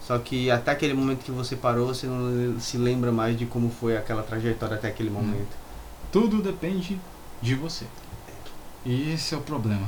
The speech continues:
Speaker 1: É. Mas mesmo
Speaker 2: Mas
Speaker 1: assim não
Speaker 2: vai
Speaker 1: se
Speaker 2: dar
Speaker 1: cobre
Speaker 2: certo.
Speaker 1: tanto, né?
Speaker 2: Né? Come
Speaker 1: A
Speaker 2: on.
Speaker 1: vida é um sopro. <laughs>
Speaker 2: É isso aí. A gente queria prejudicar, mas a gente acabou consolando vocês, porque a gente sabe que
Speaker 1: É, a gente
Speaker 2: vocês serem merdeiros,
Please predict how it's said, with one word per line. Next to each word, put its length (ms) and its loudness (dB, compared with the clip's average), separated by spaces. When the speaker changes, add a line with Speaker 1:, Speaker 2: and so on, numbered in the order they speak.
Speaker 1:
É. 120 -4
Mas 140 8
mesmo 160 10
Speaker 2:
Mas 80 10
Speaker 1:
assim 100 6
não 80 8
Speaker 2:
vai 60 8
Speaker 1:
se 80 6
Speaker 2:
dar 80 8
Speaker 1:
cobre 260 12
Speaker 2:
certo. 100 2
Speaker 1:
tanto, 320 2
né? 220 -2
Speaker 2:
Né? 240 0
Come 120 6
Speaker 1:
A 60 10
Speaker 2:
on. 40 8
Speaker 1:
vida 220 2
é 20 4
um 60 0
sopro. 360 -4
<laughs> 320 -2
Speaker 2:
É 80 0
isso 140 -2
aí. 80 4
A 100 4
gente 220 2
queria 280 0
prejudicar, 420 0
mas 100 4
a 60 2
gente 120 -4
acabou 380 -2
consolando 400 2
vocês, 440 0
porque 280 -6
a 140 2
gente 200 2
sabe 280 0
que 340 0
Speaker 1:
É, 80 -2
a 20 0
gente 160 4
Speaker 2:
vocês 180 4
serem 260 4
merdeiros, 840 4